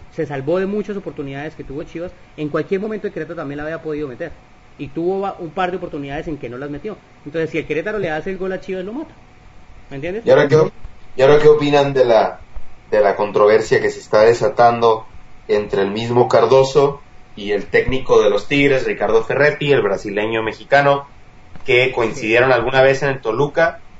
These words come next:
Speaker 2: y que Ferretti comentó primero, así, esta fue la secuencia de eventos, porque también estoy cansado de que, de que se, se, se interprete esto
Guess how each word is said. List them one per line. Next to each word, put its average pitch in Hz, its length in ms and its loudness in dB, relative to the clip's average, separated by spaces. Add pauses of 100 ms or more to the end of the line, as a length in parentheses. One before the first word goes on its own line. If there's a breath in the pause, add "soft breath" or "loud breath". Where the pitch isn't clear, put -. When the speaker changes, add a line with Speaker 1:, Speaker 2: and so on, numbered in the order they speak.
(300)
Speaker 2:
y 107 100 -14
que 107 600 2
Ferretti 131 640 0 (340)
comentó 131 720 2
primero, 120 380 2
así, 131 320 -4
esta 139 220 -6
fue 156 120 2
la 147 80 4
secuencia 120 440 0
de 117 60 4
eventos, 110 300 0
porque 101 200 -10
también 107 220 -2
estoy 131 200 -2
cansado 123 520 4
de 101 140 0
que, 92 420 -2
de 104 120 -4
que 101 100 -6
se, 98 440 -4
se, 92 520 0 (720)
se - 180 0
interprete 113 680 2
esto 131 460 2